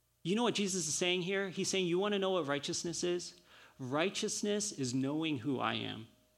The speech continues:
Righteousness is having a relationship with Jesus because he is the fulfillment of the law. He is the only one that is righteous.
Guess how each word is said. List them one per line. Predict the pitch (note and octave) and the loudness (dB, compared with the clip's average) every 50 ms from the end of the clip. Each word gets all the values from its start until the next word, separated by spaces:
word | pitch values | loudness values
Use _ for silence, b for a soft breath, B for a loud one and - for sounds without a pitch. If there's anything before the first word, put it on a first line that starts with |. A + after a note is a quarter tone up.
| _ _ _ _ _ B B B B B B | _ _ _ _ _ B B B B B B
Righteousness | B D3+ E3+ G3 A#3 A#3+ - - A#3+ - - A3 G#3+ - | B 4 4 6 4 4 2 2 2 2 2 2 2 2
is | - F3+ - | 2 2 2
having | - - F#3 F3+ F#3 E3 F#3+ F#3+ F#3 | 2 2 4 4 4 4 2 2 2
a | D#3+ | 2
relationship | C#3 C#3+ C#3+ C3+ C#3 D3+ D#3 E3 E3 - F3 D#3 - - E3+ E3 C#3+ - B B B | 2 2 2 2 4 4 4 2 2 0 0 0 0 2 2 0 0 -2 B B B
with | B D3 C#3+ B2 B2 | B 2 2 2 2
Jesus | A#2 B2+ C#3+ D#3 E3+ D3+ A#2+ B2 A#2+ A2 - - - B B B B | 2 4 6 6 6 4 2 2 0 0 -2 -4 -4 B B B B
because | G3 - - G#3+ - - | 0 2 2 2 2 2
he | - - - A#3 B3 B3+ B3+ B3+ A3+ F3+ G#3+ | 0 2 4 6 6 6 6 6 4 4 4
is | G#3+ A3+ A#3 G3+ - | 4 4 4 2 2
the | - G#3 | 2 0
fulfillment | F3+ - G3 F#3 - - G3 G3 F#3+ G3 G3 F3+ | 0 2 0 0 2 2 2 2 4 4 4 2
of | F3 D3+ | 2 2
the | D#3 D#3+ | 2 4
law. | D3+ D3+ D#3+ E3+ D3+ B2 A2 - - - - _ B B B B | 4 6 6 6 4 2 0 -4 -8 -18 -20 _ B B B B
He | B - A#3+ B3 C4+ | B 4 6 8 8
is | C#4 A3+ F#3 | 8 6 4
the | G3+ A3+ G#3+ G3 | 4 2 2 2
only | - A3 G3 A#3 C4+ D4+ C#4+ C4+ B3+ A3+ | 2 2 4 6 6 6 6 6 6 6
one | G3+ F#3+ F#3+ F#3 F#3 F3+ | 6 6 6 6 6 4
that | E3+ D#3 D3 | 4 4 4
is | D3 C3+ A#2 | 2 2 2
righteous. | C3+ C#3 C#3 C3+ - D#3+ D3+ - | 2 2 2 2 2 0 0 -2